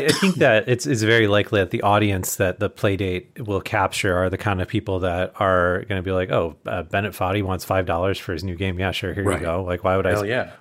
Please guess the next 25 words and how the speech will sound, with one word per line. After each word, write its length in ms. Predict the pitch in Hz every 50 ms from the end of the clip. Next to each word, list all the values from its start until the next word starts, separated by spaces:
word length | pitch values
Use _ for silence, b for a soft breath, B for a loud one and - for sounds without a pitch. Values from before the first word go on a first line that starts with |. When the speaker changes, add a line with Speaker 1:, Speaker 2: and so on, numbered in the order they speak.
| - -
Speaker 1:
why 160 | 107 107 113
would 120 | 120 117
I, 120 | 113 113 107
Speaker 2:
<laughs> 180 | - - -
Speaker 1:
why 180 | 120 120 107 113
would 100 | 120 120
I 80 | 113 113
steal 280 | - - - 113 110 101
from 160 | - 107 76
him? 160 | 98 90 85
Everything 260 | 98 95 92 - - 143 -
else 220 | - 160 156 - 123
is 80 | -
cool, 320 | - - 104 87 80 82 - 139
you 100 | 113 98
know? 240 | 87 82 90 92 - b b b b b b b b b -
Speaker 2:
Totally. 360 | 98 87 76 71 65 65 - _ - -
Yeah, 180 | 104 98 80
I, 200 | 76 95 101 104 -
I 80 | 104 104
kinda 220 | - 95 82 71
think 160 | 78 71 -
so 120 | - - -
too. 220 | - - - - -
So, 320 | - - - 78 76 -